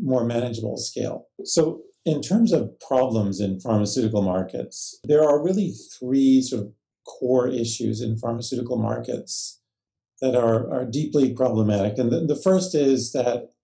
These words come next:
in order to, um, treat the diseases that people have and the conditions that they have, we still need more innovation. And, um, we gotta recognize that that requires, um, risky investment and substantial investment. So the most i-,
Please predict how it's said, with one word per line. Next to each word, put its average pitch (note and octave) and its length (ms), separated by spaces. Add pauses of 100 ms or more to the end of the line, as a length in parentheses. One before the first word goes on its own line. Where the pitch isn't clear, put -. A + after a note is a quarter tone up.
in D3 140
order C#3 380
to, B2 500
um, A2+ 480
treat D#3 300
the C3+ 100
diseases A2+ 520
that A#2+ 180
people A2 320
have G2 220
and G2 100
the G#2+ 80
conditions A2 500
that A2 140
they G#2+ 100
have, G2 300 (260)
we B2+ 140
still C3+ 360
need A#2 400
more A2+ 220
innovation. F#2+ 840
And, A2+ 400
um, A2 500
we C3+ 140
gotta B2 140
recognize A#2 580
that G2+ 120
that A2+ 320
requires, G#2+ 840
um, G2 420 (140)
risky C3 360
investment B2+ 480
and A#2+ 120
substantial C#3 720
investment. G2+ 560
So A#2+ 400
the A#2 200
most C3+ 420
i-, C3 240